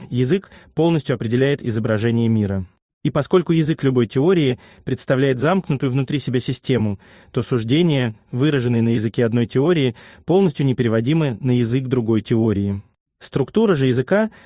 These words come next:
определяется исключительно логическими и лингвистическими законами и нормами. Таким образом, конвенционализм, справедливо выступая против платонизма, словесного фетишизма и магического взгляда на язык,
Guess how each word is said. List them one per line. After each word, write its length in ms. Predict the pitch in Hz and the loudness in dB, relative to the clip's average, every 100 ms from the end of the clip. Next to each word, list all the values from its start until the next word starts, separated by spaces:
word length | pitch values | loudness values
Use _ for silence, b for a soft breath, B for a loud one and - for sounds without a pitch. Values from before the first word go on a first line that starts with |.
| - | -10
определяется 600 | 131 127 143 202 196 175 | -4 0 2 2 2 -2
исключительно 560 | - 156 135 208 196 | -2 -2 -2 0 2
логическими 760 | 147 143 151 156 - 147 139 131 B | 2 0 -2 -6 -4 0 0 -2 B
и 80 | 147 | -2
лингвистическими 800 | 135 131 120 - 156 - - 123 | 2 2 0 -2 -4 -4 -2 0
законами 580 | 113 104 143 143 127 120 B - | 0 0 0 0 -2 -4 B -2
и 80 | |
нормами. 560 | 139 117 104 101 101 104 - _ _ _ _ _ _ - | 0 2 0 0 -2 -6 -12 _ _ _ _ _ _ -4
Таким 320 | 123 - 127 | -2 2 2
образом, 480 | 180 180 131 127 117 b | 2 2 0 0 -4 b
конвенционализм, 880 | - 127 120 117 120 113 127 175 160 B - | -4 0 0 0 0 2 2 0 -2 B -18
справедливо 600 | - 127 127 135 202 196 | -4 0 0 0 2 2
выступая 420 | 170 170 190 196 | 0 -2 0 0
против 300 | 165 165 - | 0 -4 -2
платонизма, 720 | 151 143 127 180 156 135 123 B - | -4 0 2 2 2 0 -2 B -8
словесного 500 | - 135 135 135 117 | 0 0 0 0 -2
фетишизма 680 | 104 117 - 156 123 113 B B - | -4 -4 -2 0 0 0 B B -4
и 80 | |
магического 560 | 135 131 196 - - 175 | 0 0 0 -4 -2 -2
взгляда 380 | 147 120 127 117 | 0 2 2 2
на 80 | 117 | 0
язык, 480 | 131 135 120 - | 0 0 -2 -4